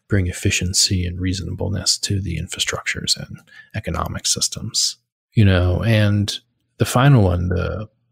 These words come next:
thirteenth one, which is about science in the interest of kind of human flourishing and exploration. You know, this is the only <laughs> place in the book that I think that I talk about outer space.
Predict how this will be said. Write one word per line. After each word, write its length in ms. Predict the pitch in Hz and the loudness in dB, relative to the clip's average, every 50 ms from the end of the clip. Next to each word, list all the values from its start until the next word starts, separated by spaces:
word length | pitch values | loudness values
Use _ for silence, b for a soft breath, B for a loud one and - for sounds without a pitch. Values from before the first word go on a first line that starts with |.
| _ _ _ _ _ _ - | _ _ _ _ _ _ -14
thirteenth 580 | - - - 107 101 - - 123 120 107 - - | -6 -2 0 0 0 0 2 2 2 2 2 0
one, 200 | 98 92 90 92 | 0 0 0 -2
which 180 | 95 - - | -4 -4 -4
is 100 | - 104 | -4 -6
about 440 | 98 95 - - 98 98 92 - - _ _ _ _ _ _ _ _ _ _ | -6 -4 -4 -6 -6 -6 -8 -10 -12 _ _ _ _ _ _ _ _ _ _
science 640 | - - - - - 104 107 110 110 110 - - | 0 2 4 4 4 2 2 2 2 0 0 0
in 80 | 107 101 | 0 0
the 100 | 95 95 | 0 -2
interest 460 | 98 101 - - 98 98 - - - | -2 -2 -2 -4 -4 -6 -6 -6 -6
of 420 | - 90 90 90 92 - - - - _ _ _ _ _ _ _ _ | -6 -6 -6 -6 -8 -10 -14 -20 -20 _ _ _ _ _ _ _ _
kind 140 | - 104 98 | -8 -8 -6
of 80 | 95 | -4
human 760 | - - - - - 120 110 107 101 95 92 92 - - - - _ _ _ _ - | -4 -4 -2 0 2 2 2 2 0 -2 -4 -6 -10 -12 -16 -20 _ _ _ _ -14
flourishing 580 | - - - 113 117 113 107 - - 104 95 | -12 -6 -2 2 2 4 4 2 2 0 -2
and 100 | 90 87 | -2 -2
exploration. 840 | 98 - - - - 107 95 82 98 139 156 143 - - - - - - _ _ _ _ | -2 -2 -2 -2 -2 -2 0 0 2 2 2 0 -2 -4 -8 -12 -14 -16 _ _ _ _
You 100 | - 110 | 0 2
know, 140 | 101 98 95 95 - - _ _ _ _ | 2 2 0 -2 -6 -10 _ _ _ _
this 220 | - 120 127 - - | 0 2 4 4 4
is 100 | 127 104 | 4 4
the 180 | - 127 110 101 | 4 4 4 6
only 240 | 98 110 113 107 92 | 4 4 4 2 4
<laughs> 80 | - | 4
place 240 | - 101 - - - | 4 4 4 4 2
in 60 | 104 | 2
the 60 | 95 | 0
book 280 | 92 92 101 98 - - | 2 2 2 0 0 0
that 120 | 101 98 | -2 -2
I 60 | 95 95 | -2 -2
think 240 | - - 107 98 | -4 -6 -6 -6
that 80 | - 92 | -6 -8
I 40 | 95 | -8
talk 380 | - - - - 101 98 - | -8 -4 -2 -2 -2 -2 -2
about 440 | 95 95 95 95 95 90 90 87 - - | -4 -4 -2 -2 -2 -4 -4 -6 -6 -6
outer 200 | 95 95 - - | -6 -6 -2 -2
space. 540 | - - - - 104 - - - - - | -2 -2 -2 -4 -6 -6 -8 -10 -10 -10